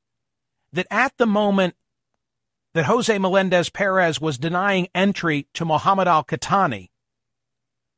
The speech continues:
waiting to pick up Qahtani at the Orlando airport was Mohammed Atta, the nine eleven ringleader and mastermind. Muhammad Al-Qahtani was to have been the twentieth hijacker.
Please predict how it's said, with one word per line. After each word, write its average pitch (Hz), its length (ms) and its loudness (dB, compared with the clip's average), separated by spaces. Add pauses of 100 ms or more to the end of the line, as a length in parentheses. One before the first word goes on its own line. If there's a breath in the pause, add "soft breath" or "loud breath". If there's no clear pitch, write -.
(200)
waiting 240 580 -2
to 202 100 -2
pick - 300 -6
up 214 240 -2 (100)
Qahtani 180 680 -2
at 156 140 -4
the 170 100 -4
Orlando 165 680 2
airport 170 600 0 (580)
was 151 180 -4
Mohammed 170 460 0 (100)
Atta, 156 560 0 (840)
the 170 140 -6
nine 196 200 2
eleven 180 360 0
ringleader 180 640 2
and 156 100 2
mastermind. 151 760 -2 (1500)
Muhammad 294 340 0
Al-Qahtani 226 840 -2
was 196 220 -2
to 202 120 -4
have 170 120 0
been 196 160 2
the 170 80 -2
twentieth 180 400 -2
hijacker. 156 640 -2